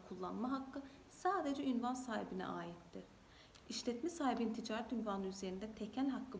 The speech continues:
bulunmaktadır. Zarar görme veya zarar tehlikesi gibi şartlar aranmaz,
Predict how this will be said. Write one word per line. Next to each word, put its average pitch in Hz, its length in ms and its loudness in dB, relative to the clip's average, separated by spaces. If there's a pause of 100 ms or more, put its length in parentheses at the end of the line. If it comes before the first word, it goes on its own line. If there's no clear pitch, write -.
bulunmaktadır. 220 760 -4 (420)
Zarar 262 320 6
görme 190 560 2
veya 214 220 4
zarar 202 380 2
tehlikesi 190 680 -4
gibi 170 260 -2 (120)
şartlar - 540 0
aranmaz, 254 500 4